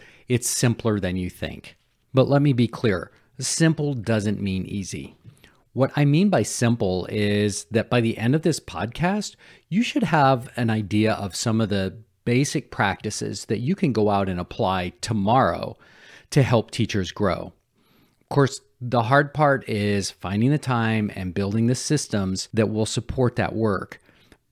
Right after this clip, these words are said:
But the whole point of today's podcast is to emphasize that we don't need big, complex programs like letters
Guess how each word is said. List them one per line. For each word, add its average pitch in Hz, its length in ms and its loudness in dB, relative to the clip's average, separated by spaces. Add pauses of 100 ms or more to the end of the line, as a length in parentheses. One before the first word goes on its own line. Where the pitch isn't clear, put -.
(400)
But 131 140 4
the 143 100 2
whole 170 200 2
point 160 320 0
of 120 80 -4
today's 120 280 -2
podcast 113 720 -4
is - 140 -8
to - 120 -10
emphasize 98 600 -4
that 113 180 -6
we 117 320 -4
don't 151 420 2
need 117 680 -2
big, 117 320 -2
complex 123 680 -6
programs 107 540 -2
like 101 220 -6
letters 101 500 -2